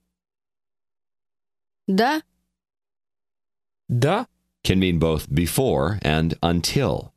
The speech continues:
Speaker 2: Спросите.
Speaker 3: Until six.
Speaker 1: До шести? До шести?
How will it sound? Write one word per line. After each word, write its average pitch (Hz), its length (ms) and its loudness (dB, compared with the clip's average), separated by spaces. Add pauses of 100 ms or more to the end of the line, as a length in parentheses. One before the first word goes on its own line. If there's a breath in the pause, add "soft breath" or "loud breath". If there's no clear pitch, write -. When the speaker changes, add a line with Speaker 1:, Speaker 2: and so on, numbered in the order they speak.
(120)
Speaker 2:
Спросите. - 840 -2 (460)
Speaker 3:
Until 73 320 2
six. - 580 -2 (1900)
Speaker 1:
До 220 200 2
шести? 320 600 -2 (1900)
До 220 180 2
шести? 320 640 -2